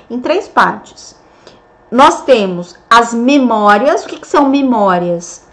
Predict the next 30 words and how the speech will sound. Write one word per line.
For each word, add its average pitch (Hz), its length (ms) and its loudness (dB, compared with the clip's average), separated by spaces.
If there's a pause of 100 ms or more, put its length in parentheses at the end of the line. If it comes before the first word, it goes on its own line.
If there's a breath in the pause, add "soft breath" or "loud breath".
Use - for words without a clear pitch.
(100)
O 240 80 -8
nosso 285 340 2
passado. 196 720 -4 (760)
Tudo - 140 -4
aquilo 370 340 2
que - 80 0
a - 80 6
gente 294 280 0
aprendeu, 262 720 4
que 247 100 -2
a 226 60 2
gente 240 380 -4
viveu, 214 720 2 (720)
representa 247 640 0
as 254 80 0
nossas 226 340 -2
memórias, 233 540 0
é 185 60 -2
o 175 60 -4
passado. 202 600 -2 (360 soft breath)
Então, 269 180 2
tem 269 180 2
uma 254 140 2
região 247 460 2
do 220 100 -6
nosso 196 280 -8
cérebro 254 640 -4 (240 soft breath)
responsável, 262 1120 0 (640 soft breath)
né, 294 440 0
é, 208 240 -2